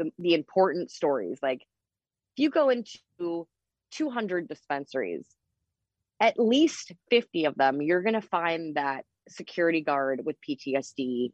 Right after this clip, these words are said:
who was in Afghanistan or Iraq or wherever the, you know, he was, he or she was stationed and has P T S D from that experience.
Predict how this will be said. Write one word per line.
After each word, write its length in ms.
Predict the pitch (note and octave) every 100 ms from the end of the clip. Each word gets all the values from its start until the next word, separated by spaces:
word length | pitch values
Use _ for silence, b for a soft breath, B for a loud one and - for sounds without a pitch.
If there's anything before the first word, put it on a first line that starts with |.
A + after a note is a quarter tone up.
| _
who 420 | D3+ C3+ C3+ C3 - _ _ _ -
was 160 | F3
in 160 | F#3 F3+
Afghanistan 1040 | F3 - D#3+ D3+ D3+ - D#3 D3 D3 D3
or 160 | C#3+ D3+
Iraq 380 | D#3 C#3+ C#3 C#3
or 120 | D3+
wherever 360 | C#3 D3+ D3 D#3
the, 120 | C#3+ - -
you 180 | D#3 C#3
know, 220 | B2 A#2
he 140 | -
was, 320 | C#3 C#3 C3 _ _ _ _ _ -
he 180 | E3+ E3
or 60 | D#3+
she 160 | E3
was 140 | D3+ D3+
stationed 580 | - D3+ D3+ D3 C3+ C3+ _ _ -
and 140 | G3+
has 160 | A#3 A#3
P 200 | - B3
T 160 | C4
S 120 | A#3+ -
D 260 | C#4 F3 -
from 120 | D#3+
that 200 | D#3+ D#3+
experience. 720 | D#3 - - G#2+ - - _